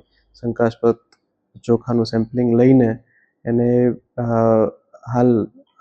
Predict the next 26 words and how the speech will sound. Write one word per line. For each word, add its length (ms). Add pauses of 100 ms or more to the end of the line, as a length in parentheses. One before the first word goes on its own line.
(300)
આપણા 280
તાલુકાના 500
ગોડાઉન 480 (380)
ખાતે 360 (420)
મૂકી 340
આપે, 220
સીઝ 280
કરીને 320
મૂકી 320
આપેલ 340
છે. 240 (680)
અને 680
વાહન, 500 (760)
અ, 300
જી 200
જે 180
છત્રીસ 500
વી 80
અઠ્યાવીસ 420
જીરો 320
છ, 140
અંદાજે 580
સાત 240
લાખની 320
વાહનનો 400
મુદ્દામાલ 500